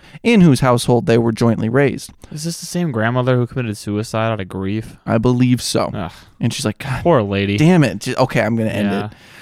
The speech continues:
Speaker 1: Later, when Drusilla was married to Lucius Cassius Longinus, an ex-consul, no less,
Speaker 2: Mm-hmm.
Speaker 1: he took her from him and openly treated her as his lawful married wife. When he fell ill, he made her,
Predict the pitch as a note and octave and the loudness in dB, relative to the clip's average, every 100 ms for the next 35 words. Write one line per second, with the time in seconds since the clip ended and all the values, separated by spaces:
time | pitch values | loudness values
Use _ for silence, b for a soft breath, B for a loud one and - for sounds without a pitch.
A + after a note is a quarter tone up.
0 | B B D#3 A3+ F3+ E3 D3+ C3+ C#3 F3+ | B B 4 6 6 6 6 6 4 4
1 | E3 D3+ C3 C3+ D3 E3 C#3 - B2+ C#3+ | 4 6 4 4 4 4 4 2 4 4
2 | - C#3 - - G#3 - E3+ D#3+ C3 A#2+ | 4 0 0 2 2 2 2 2 2 2
3 | C#3 A3+ G#3 F#3 - b b b b - | 2 4 4 4 0 b b b b -2
4 | D3 C#3 - A#2+ - - - G#3+ A#3+ - | 0 0 0 -4 -4 -6 0 2 2 0
5 | F2+ A2 B2+ - G2 G#2+ C3 - - C3 | -2 -4 -2 -4 -2 -2 -2 -4 -2 0
6 | B2 B2+ F3+ - C4 C#4 - D#3+ - A#2 | 2 2 2 2 2 2 2 2 2 0
7 | - A#2+ A#2+ C#3 - - - C4 A#3+ A#3 | 2 0 0 -2 0 0 2 2 2 2
8 | - G#3 F#3+ E3 D3+ C3 - C3 B2+ C3+ | 0 -2 0 2 4 4 2 0 2 -2
9 | C3+ B2+ F3 - G3+ F#3+ - B2+ C3 C#3 | 2 4 4 4 6 6 4 2 2 2
10 | C3 - C3 - - - _ _ _ _ | 0 0 0 0 -8 -18 _ _ _ _
11 | _ - C#3+ C#3 E3+ G3+ G#3 G3 F3 E3 | _ 0 4 4 4 2 2 2 4 4
12 | - G3 C#3 C#3 - C#3 E3 D3+ D#3 E3 | 4 4 4 2 -2 0 2 4 4 4
13 | E3 - D3 | 2 0 -4